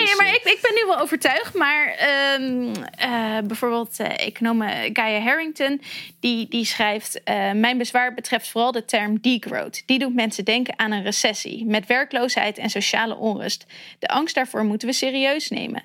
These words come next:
Speaker 2: Ik ben het met de degrowthers eens dat doelbewuste krimp... een positievere dynamiek in gang zet dan niet groeien in een economie...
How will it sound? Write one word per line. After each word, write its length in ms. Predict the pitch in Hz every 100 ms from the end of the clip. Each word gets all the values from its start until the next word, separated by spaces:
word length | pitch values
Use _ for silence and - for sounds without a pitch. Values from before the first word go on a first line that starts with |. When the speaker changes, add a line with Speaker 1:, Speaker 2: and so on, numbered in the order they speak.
| _
Speaker 2:
Ik 160 | 226 -
ben 120 | 226
het 120 | 247
met 140 | 233
de 100 | 220
degrowthers 600 | 202 226 226 226 247 220 -
eens 320 | 233 285 -
dat 220 | 226 190
doelbewuste 480 | 247 262 233 226 -
krimp... 300 | - 247 247
een 140 | 220 -
positievere 600 | 220 247 - 220 202 202
dynamiek 420 | 208 202 208 208
in 120 | 202
gang 280 | - 240 269
zet 180 | 226 208
dan 180 | 190
niet 160 | 196 -
groeien 340 | - 208 190
in 100 | 190
een 160 | 190 -
economie... 500 | 196 196 190 185